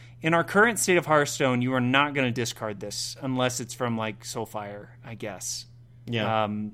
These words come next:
Speaker 1: but as a two mana oh two that summons two two ones, like, this with Evil Genius is insane.
Speaker 2: Oh, yeah.
Speaker 1: I, like, th-, this is a very good egg for Zoo, and you, you play Evil Genius already there, so I think, I,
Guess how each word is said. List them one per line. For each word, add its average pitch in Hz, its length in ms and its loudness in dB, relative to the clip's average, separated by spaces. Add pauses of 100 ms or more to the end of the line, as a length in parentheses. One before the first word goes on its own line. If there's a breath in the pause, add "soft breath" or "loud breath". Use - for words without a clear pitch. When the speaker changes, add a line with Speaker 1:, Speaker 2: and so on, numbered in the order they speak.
Speaker 1:
but 165 340 4
as 185 220 6
a 202 40 6
two 226 200 0
mana 226 280 6
oh 180 140 4
two 165 220 0
that 123 120 0
summons 156 360 0
two 160 260 -2
two 135 240 -4
ones, 208 420 -2 (300 soft breath)
like, - 140 -6
this 185 200 4
with 277 140 -2
Evil 156 240 0
Genius 120 480 -2
is 104 140 -10
insane. 127 460 0
Speaker 2:
Oh, 220 40 4
yeah. 220 220 2 (400 soft breath)
Speaker 1:
I, 123 140 0
like, 127 320 2
th-, 165 180 2
this 202 240 4
is 240 80 2
a 170 80 8
very 139 340 4
good 123 360 2
egg 117 340 4
for 117 200 -6
Zoo, 120 540 0 (360 loud breath)
and 135 180 0
you, 147 240 0
you 151 120 -2
play 196 260 4
Evil 151 280 2
Genius 127 400 0
already 110 380 2
there, 104 240 -2
so 117 160 -4
I 120 80 2
think, 147 340 -6 (400)
I, 131 140 -4